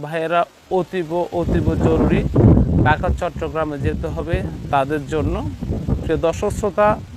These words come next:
বঙ্গোপসাগরে সৃষ্ট লঘুচাপের,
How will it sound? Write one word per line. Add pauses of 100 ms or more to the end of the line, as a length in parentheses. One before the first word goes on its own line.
(240)
বঙ্গোপসাগরে
সৃষ্ট
লঘুচাপের,